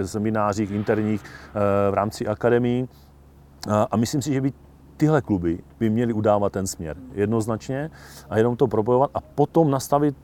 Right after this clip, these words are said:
ty prvky, to by měla fotbalová asociace dělat, aby i tyhle kluby to předávali pořád dál, aby si vzdělávali to nejbližší svoje prostředí, které jim dodává hráče, a to další prostředí by mělo zase vzdělávat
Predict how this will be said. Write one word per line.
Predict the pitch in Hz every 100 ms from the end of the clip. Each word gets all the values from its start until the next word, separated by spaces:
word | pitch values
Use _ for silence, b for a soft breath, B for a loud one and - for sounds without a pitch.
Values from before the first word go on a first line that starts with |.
| 123
ty | - 143
prvky, | 104 95 - 98 113 - -
to |
by | 107 113
měla | 123 110
fotbalová | 113 120 117 117
asociace | - 113 123 - 90
dělat, | 90 113 B B -
aby | 104 -
i | 117
tyhle | - 143 156
kluby | 131 123 135
to | 127
předávali | 131 123 123 123 123 120
pořád | 117 113 113
dál, | 101 90 80 92
aby | 107
si | 117 123
vzdělávali | 104 117 120 123 120 117
to | 117
nejbližší | 110 110 113 -
svoje | 113 117 117
prostředí, | 107 110 - 110
které | 107 107
jim | 104
dodává | 101 90 85
hráče, | 87 104 113 131 127 B B
a | -
to | 113
další | 117 117 110
prostředí | 113 - 131 117 117 120 B 98
by | 110
mělo | 117 113
zase | 104 -
vzdělávat | 117 107 110 110 113